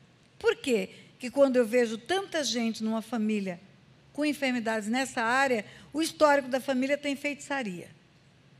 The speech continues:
Vamos fazer o mapeamento na hora do atendimento? E lá está, a avó morreu de tumor cerebral,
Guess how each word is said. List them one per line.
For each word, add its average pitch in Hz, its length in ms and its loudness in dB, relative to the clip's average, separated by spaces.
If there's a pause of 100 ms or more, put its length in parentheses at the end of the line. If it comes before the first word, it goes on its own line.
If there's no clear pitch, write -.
(760)
Vamos 302 320 0
fazer 254 340 0
o 226 40 -4
mapeamento 226 580 -2
na 233 100 -2
hora 233 160 0
do 220 100 -6
atendimento? 254 760 -4 (1600)
E 254 100 0
lá 277 160 4
está, 262 220 -4
a 180 160 -4
avó 247 460 0
morreu 240 580 -2 (380)
de 202 120 -6
tumor 208 300 -4
cerebral, 226 760 -2